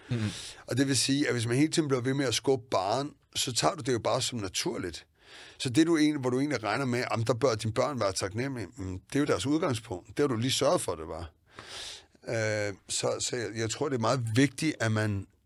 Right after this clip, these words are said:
Speaker 2: at man sørger for ikke at give ens børn for mange ting. At, øh, så, så, så de rent faktisk kan, kan,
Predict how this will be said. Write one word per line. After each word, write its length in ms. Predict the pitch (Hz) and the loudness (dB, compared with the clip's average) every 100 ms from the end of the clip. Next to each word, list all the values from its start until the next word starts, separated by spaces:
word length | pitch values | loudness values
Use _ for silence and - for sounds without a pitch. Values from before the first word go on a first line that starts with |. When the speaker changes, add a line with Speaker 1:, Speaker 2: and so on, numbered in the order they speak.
| _ _ | _ _
Speaker 2:
at 120 | - 107 | -2 0
man 160 | 107 | 2
sørger 380 | 101 - 110 143 | 0 2 4 4
for 300 | 123 123 110 | 2 2 2
ikke 280 | - 127 143 | 0 0 0
at 80 | 113 | 0
give 160 | 143 | -2
ens 300 | - 127 139 - | -2 0 -2 0
børn 260 | 131 151 | -2 0
for 120 | 120 113 | -2 0
mange 280 | 101 131 | 0 -2
ting. 320 | - - 151 - - _ - - - - - - - | 0 0 -2 -4 -20 _ -20 -20 -20 -20 -20 -10 4
At, 200 | 120 113 - - - - | 4 4 -4 -16 -16 2
øh, 300 | 120 110 - | 4 4 2
så, 220 | - - 113 | 0 2 4
så, 200 | 104 - 110 | 4 2 0
så 140 | 117 | 0
de 140 | 113 | 0
rent 200 | 107 143 | 0 0
faktisk 440 | - 104 120 139 - | 0 0 0 -2 -4
kan, 380 | - 123 110 92 80 _ - - - _ _ _ _ - | -2 0 0 -2 -6 _ -20 -20 -20 _ _ _ _ -2
kan, 160 | 131 | -2